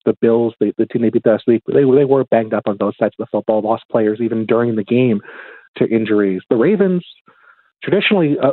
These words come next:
a, a team that's kind of been sunk by injuries in years past. Lamar Jackson's gotten hurt in December each of the last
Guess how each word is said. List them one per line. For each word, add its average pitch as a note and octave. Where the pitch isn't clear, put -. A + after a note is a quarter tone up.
a, -
a C#3+
team D#3
that's D3+
kind D#3+
of C#3
been A#2+
sunk F3+
by G#2+
injuries B2+
in A2
years A2
past. G#2+
Lamar A#2+
Jackson's A#2+
gotten G#2+
hurt C3+
in A2+
December B2+
each A2+
of A#2
the A2+
last A2